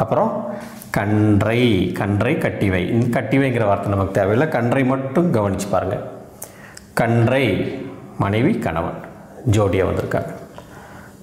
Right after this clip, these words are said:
சரியா? வழக்கம் போல அந்த மாணவன்கிட்ட நான் டிக்டேஷன் கொடுத்தேன். "தம்பி,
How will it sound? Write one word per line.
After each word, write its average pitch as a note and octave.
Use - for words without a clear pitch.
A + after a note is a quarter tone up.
சரியா? G2+
வழக்கம் A#2
போல A2
அந்த A2
மாணவன்கிட்ட G#2
நான் A2
டிக்டேஷன் -
கொடுத்தேன். -
"தம்பி, B2